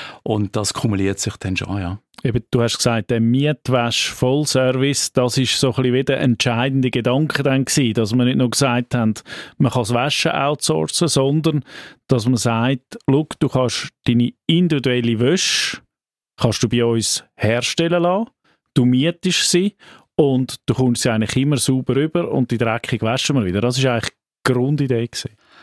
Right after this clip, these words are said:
Speaker 1: Ja, da hast du absolut recht. Und, äh, ich kenne keine Firma in Europa oder weltweit, die den gleichen Ansatz verfolgt, wo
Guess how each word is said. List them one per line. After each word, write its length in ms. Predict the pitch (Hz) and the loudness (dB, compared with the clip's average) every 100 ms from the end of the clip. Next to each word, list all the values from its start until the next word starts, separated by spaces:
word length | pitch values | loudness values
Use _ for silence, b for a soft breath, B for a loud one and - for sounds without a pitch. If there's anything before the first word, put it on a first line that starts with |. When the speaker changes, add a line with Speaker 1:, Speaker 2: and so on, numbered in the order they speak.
| b b 98 | b b -6
Speaker 1:
Ja, 160 | 104 | -2
da 60 | 131 | -2
hast 140 | 110 | 0
du 60 | 123 | 0
absolut 320 | 117 - 113 | 0 0 0
recht. 380 | 107 127 - 139 | 0 0 -2 0
Und, 240 | 123 107 | 0 0
äh, 140 | 113 120 | -2 -2
ich 160 | 110 | -4
kenne 180 | - 120 | -2 -2
keine 160 | - 131 | -2 -2
Firma 340 | 139 131 127 | 0 0 0
in 100 | 120 | 0
Europa 400 | 107 110 123 - | 0 0 -2 -2
oder 160 | 120 110 | -2 -2
weltweit, 560 | 107 120 123 123 113 - | 0 -2 -2 -2 -2 -2
die 280 | 113 107 | -2 -2
den 120 | 107 107 | -4 -2
gleichen 380 | 117 127 120 | 0 0 0
Ansatz 420 | 110 139 135 123 - | -2 -2 -2 -4 -4
verfolgt, 580 | 110 120 135 165 - | -4 -2 0 -2 -2
wo 200 | 120 110 | -2 -2